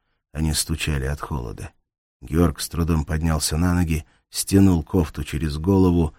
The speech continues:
Она была вся в крови. Георг снял штаны и трусы. Голый он посмотрел на своё отражение в зеркале. Кошмар!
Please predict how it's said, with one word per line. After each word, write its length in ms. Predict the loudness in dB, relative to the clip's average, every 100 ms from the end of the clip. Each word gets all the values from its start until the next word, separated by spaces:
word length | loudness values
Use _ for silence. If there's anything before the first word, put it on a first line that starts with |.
| _ _
Она 300 | -6 -2 0
была 200 | 0 -2
вся 300 | -2 -4 -6
в 80 | -6
крови. 440 | -6 -4 -4 -6 -10 _ _ -10
Георг 320 | -4 -4 -4
снял 320 | -4 -2 -2
штаны 560 | -4 -8 -4 0 2 0
и 20 |
трусы. 680 | -4 -10 -6 -2 2 2 2 _ _ _ _ -8
Голый 440 | 4 6 6 4
он 100 | 0
посмотрел 600 | -2 -2 0 0 0 2
на 100 | 2
своё 320 | 0 -2 0
отражение 600 | -2 -2 -2 0 0 0
в 40 | -2
зеркале. 560 | -4 -8 -10 -12 -14 _ _ _ _ -16
Кошмар! 840 | -12 -10 -8 -6 -6 -6 -10 -16